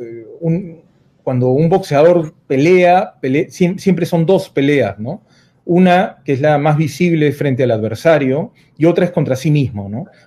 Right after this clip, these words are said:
Eh, y eso, eh, me parecía muy estimulante y me parecía que de alguna manera revelaba eh, cierto carácter, eh, y cierto misterio que está oculta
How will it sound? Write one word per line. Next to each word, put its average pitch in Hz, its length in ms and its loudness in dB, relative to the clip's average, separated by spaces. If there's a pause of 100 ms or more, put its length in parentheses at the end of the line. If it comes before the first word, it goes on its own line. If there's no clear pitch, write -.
Eh, 110 840 -2 (680)
y 151 300 2
eso, 202 540 2
eh, 135 240 2
me 127 160 0
parecía 131 240 0
muy 196 400 6
estimulante 131 840 -2
y 165 100 -6
me 120 120 -2
parecía 120 300 -4
que 156 60 -4
de 147 60 2
alguna 147 220 0
manera 147 300 2
revelaba 135 960 2 (280)
eh, 113 300 -2
cierto 160 400 -2
carácter, 139 840 0
eh, 110 500 -4 (180)
y 135 80 -12
cierto 160 280 -2
misterio 135 600 0
que 127 60 -8
está 120 160 -6
oculta 143 840 -2